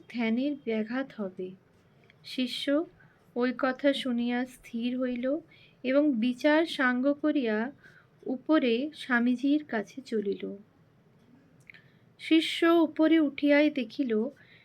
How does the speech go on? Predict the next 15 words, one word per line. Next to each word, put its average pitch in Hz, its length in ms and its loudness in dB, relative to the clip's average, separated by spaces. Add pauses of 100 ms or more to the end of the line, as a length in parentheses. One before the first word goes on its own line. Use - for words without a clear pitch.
স্বামীজি 285 560 2
পশ্চিমাস্যে 285 1200 -4 (100)
মেজেতে 254 800 -2
বসিয়া 240 640 -4
ধ্যানস্থ 220 640 -6
হইয়াছেন। 190 840 -8 (800)
মুখ 262 440 0
অপূর্ব 277 840 2
ভাবে 220 440 -4 (100)
পূর্ণ, 220 500 0 (540)
যেন 277 280 0
চন্দ্রকান্তি 285 1080 0
ফুটিয়া 247 560 -4
বাহির 214 440 0
হইতেছে। 185 760 -10